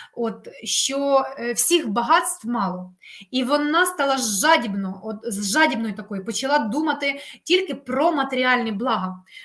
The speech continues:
Вона дуже багато думала про те, що її пограбують, що їй щось не вистачить, що багатство її зникне, що перестануть її захищати.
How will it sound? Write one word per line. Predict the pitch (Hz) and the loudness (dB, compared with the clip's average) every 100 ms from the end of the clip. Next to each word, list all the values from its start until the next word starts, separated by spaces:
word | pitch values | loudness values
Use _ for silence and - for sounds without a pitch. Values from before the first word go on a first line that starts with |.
| - | -12
Вона | 196 269 330 330 | -6 0 0 0
дуже | 240 311 | 0 -2
багато | 254 269 294 262 | 0 4 2 2
думала | 220 359 392 254 | -2 -2 0 -2
про | - | -4
те, | - 320 | -2 -2
що | 311 247 | -2 -4
її | 285 | -4
пограбують, | 294 294 359 226 240 240 240 240 | -2 0 0 -2 -4 -4 -4 -6
що | - - | -6 -4
їй | 220 285 | -4 -4
щось | - 311 | -4 -4
не | 294 320 | -4 -4
вистачить, | 233 247 247 247 254 - 240 233 - - | -2 -2 -2 -4 -8 -6 -8 -10 -16 -12
що | - - 262 | -4 -2 0
багатство | 247 262 311 - 320 | 2 4 4 4 0
її | 330 | 0
зникне, | 302 262 269 269 254 240 | 0 -2 -4 -4 -4 -4
що | - 220 | -4 -4
перестануть | 240 269 320 320 320 | -4 -2 -2 -2 -2
її | 330 | -2
захищати. | 302 311 330 - 285 247 240 240 240 | -2 -4 -4 -2 0 2 0 -2 -6